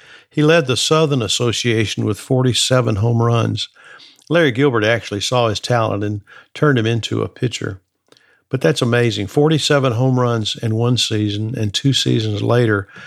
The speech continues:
leading the league with twenty-three wins. In nineteen fifty-five, hometown favorite Roy Pardue. Roy was a southpaw pitcher from North High School.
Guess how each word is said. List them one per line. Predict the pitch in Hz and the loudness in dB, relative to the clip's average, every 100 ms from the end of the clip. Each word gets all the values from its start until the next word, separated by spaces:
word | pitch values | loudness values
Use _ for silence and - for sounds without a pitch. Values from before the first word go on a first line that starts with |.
| - - - | -20 -18 0
leading | 120 123 117 | 2 4 4
the | 107 | 2
league | 107 123 113 | 2 2 2
with | 104 98 | -2 -6
twenty-three | - 127 117 - 117 110 | -4 -2 -2 -2 -2 -2
wins. | 107 117 110 104 101 - _ _ _ - - - | 0 -2 -2 -4 -8 -14 _ _ _ -20 -20 -2
In | 123 | 4
nineteen | 135 143 135 135 | 4 4 2 2
fifty-five, | 139 127 120 - 147 147 113 | 2 0 -2 0 2 4 2
hometown | 120 127 110 131 120 | 2 0 2 0 0
favorite | - 131 131 117 117 | 0 0 2 0 -2
Roy | 113 120 131 135 | -2 0 2 0
Pardue. | 127 - 120 113 131 131 104 | -2 -4 -2 0 2 2 0
Roy | 120 151 | 0 2
was | 143 120 101 | 2 0 -2
a | 104 | -4
southpaw | - 139 143 139 - 139 | 0 2 2 0 -2 -2
pitcher | 135 - 123 123 | -2 -6 -6 -6
from | 113 98 | -8 -4
North | 110 127 127 | 0 2 2
High | 120 120 | 2 0
School. | 101 - 98 107 | 0 -4 -4 -6